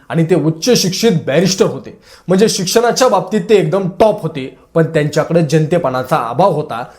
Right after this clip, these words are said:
आणि पक्षातील आमदारांवर त्यांची पकड अजिबात नव्हती. यामुळेच त्यांच्यासाठी पुढचा प्रवास खडतर ठरणार होता, हे तेव्हाच स्पष्ट झालं होतं.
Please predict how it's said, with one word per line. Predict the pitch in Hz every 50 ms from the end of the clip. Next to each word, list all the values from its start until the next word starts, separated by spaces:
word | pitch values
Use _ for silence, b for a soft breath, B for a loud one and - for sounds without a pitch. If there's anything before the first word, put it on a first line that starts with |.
| B B
आणि | 135 151 156
पक्षातील | 156 151 139 135 - - 147 143 185 196
आमदारांवर | 175 135 131 131 123 135 135 139 143 160 170
त्यांची | 160 156 139 139 - -
पकड | 180 - - - 180 180 - -
अजिबात | - 202 208 302 311 254 208 - 180
नव्हती. | 170 156 127 - 135 139 147 B B B B B -
यामुळेच | 131 127 139 151 160 175 208 - - -
त्यांच्यासाठी | 170 156 - 160 - 285 262 - 220 190 - 139 135
पुढचा | 139 - - - _ - 160 156 - - -
प्रवास | - 131 135 127 131 156 175 - - -
खडतर | - - - 214 - 233 233
ठरणार | 190 - 165 165 151 151 143 127
होता, | 123 135 - 117 117 135 B B B B -
हे | 151
तेव्हाच | 156 - 165 151 139 139 147 160 - -
स्पष्ट | - - 180 165 - -
झालं | 190 156 - - 113
होतं. | 107 110 - -